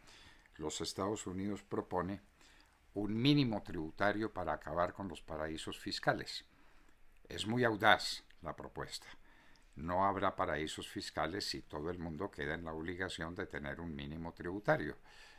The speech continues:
porque el sentido, eh, primigenio, obvio, de los paraísos fiscales es que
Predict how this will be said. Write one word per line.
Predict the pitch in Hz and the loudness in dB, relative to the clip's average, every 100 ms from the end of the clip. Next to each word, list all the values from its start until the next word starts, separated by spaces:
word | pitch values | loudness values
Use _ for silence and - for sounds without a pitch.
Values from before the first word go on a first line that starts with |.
| - - - | -20 -20 -10
porque | 80 80 - - 73 - - | -6 -6 -6 -6 -6 -6 -10
el | 73 69 64 | -12 -10 -8
sentido, | - - 67 - 78 82 107 113 - - - - - - | -8 -6 -8 -8 -4 0 0 -2 -6 -20 -20 -20 -20 -20
eh, | 73 69 67 - - - - - - - - - | -14 -12 -12 -14 -20 -20 -20 -20 -20 -18 -16 -10
primigenio, | - 73 - 107 113 87 80 - - | -6 -6 -2 -2 0 -2 -6 -12 -2
obvio, | - 117 107 87 85 - - - - - | 4 4 2 -2 -6 -12 -20 -20 -20 -12
de | 76 | -8
los | 76 - | -8 -6
paraísos | 76 73 73 78 101 - | -4 -2 -2 -4 -4 -4
fiscales | 107 - 87 85 95 - - - - | -4 0 0 0 -2 -8 -14 -20 -8
es | 78 - | -4 -4
que | - 82 - | -2 -2 -4